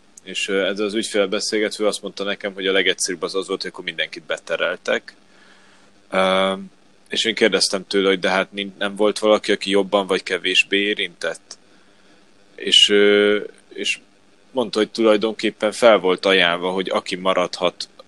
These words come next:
aki szeretne, az otthon maradhat, de hogy az volt az irányelv, hogy a összetartás kedvéért,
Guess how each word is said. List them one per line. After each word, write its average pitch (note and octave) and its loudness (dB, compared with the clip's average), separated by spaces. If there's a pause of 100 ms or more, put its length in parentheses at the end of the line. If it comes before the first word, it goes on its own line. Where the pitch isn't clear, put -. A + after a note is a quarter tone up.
(100)
aki G#2+ -4
szeretne, F#2 2
az E2+ -4
otthon F2 -6
maradhat, C3+ 0 (580)
de G#2+ 2
hogy G#2+ 6
az G#2+ 4
volt F#2 0
az F2+ -4
irányelv, G#2+ 4
hogy F#2+ -2
a F#2 4 (800)
összetartás F2+ 4
kedvéért, F#2 2